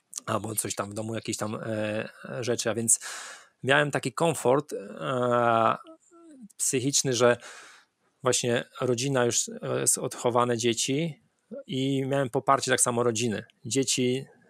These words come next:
się cieszyły, bo po pierwsze nasz, co nam dały te moje maratony, te moje bieganie, my zaczęliśmy wszędzie wyjeżdżać. Zwiedzaliśmy, non stop jeździliśmy gdzieś i ca-, oczywiście było związane to z biegiem,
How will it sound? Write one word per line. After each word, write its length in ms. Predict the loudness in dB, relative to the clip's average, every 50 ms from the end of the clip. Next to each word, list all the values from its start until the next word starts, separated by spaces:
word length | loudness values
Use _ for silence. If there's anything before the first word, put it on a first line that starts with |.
| -20 -16 -6
się 200 | -4 -4 -2 0
cieszyły, 400 | 0 2 2 4 4 4 4 4
bo 220 | 4 2 0 0 -2 -8 -12
po 80 | -4 0
pierwsze 320 | 2 2 2 2 2 2
nasz, 320 | 2 2 0 0 -2 -4 -2 -2
co 120 | -2 2
nam 360 | 2 2 2 0 -4 -6 0
dały 240 | 2 2 2 2 2
te 120 | 2 0
moje 420 | 0 2 2 2 2 2 0 -2 -4 _ -18 _ _ -2
maratony, 680 | 0 2 2 2 2 0 0 0 0 -2 -2 -4 -4 -6
te 60 | -6 -4
moje 180 | -2 -2 0
bieganie, 460 | -2 -2 -2 -2 -2 -2 -2 -6 -6 -8 -14 -20 -20 -20 -20 -20 _ _ -8
my 540 | -4 0 0 2 2 2 2 0 -2 -6 _ _
zaczęliśmy 540 | -8 -6 -6 -4 -2 -2 -4 -2 -4 -2 -2
wszędzie 340 | -2 -2 -2 -2 -2 -2 0
wyjeżdżać. 580 | 2 2 2 2 2 0 -2 -2 -2 -6 -8 _ _ _ _ _ _ -12
Zwiedzaliśmy, 880 | -8 -4 -2 2 4 4 4 4 2 0 -2 -4 -4 -4 -6 -8 -10 -8
non 140 | -6 -4 -4
stop 200 | -2 -2 -2 -2
jeździliśmy 540 | -2 -2 0 -2 -2 -2 -2 -6 -4 -6 -6
gdzieś 340 | -4 0 0 0 0 -2 -4 -8 -14 -16 -16 _ -10
i 80 | -6 -4
ca-, 160 | -4 -4 -4
oczywiście 460 | -2 -2 -2 2 2 2 2 2 2
było 140 | 2 2 2
związane 260 | 2 2 0 0 0
to 80 | 0 -2
z 60 | 2
biegiem, 380 | 2 0 2 2 0 -2 -2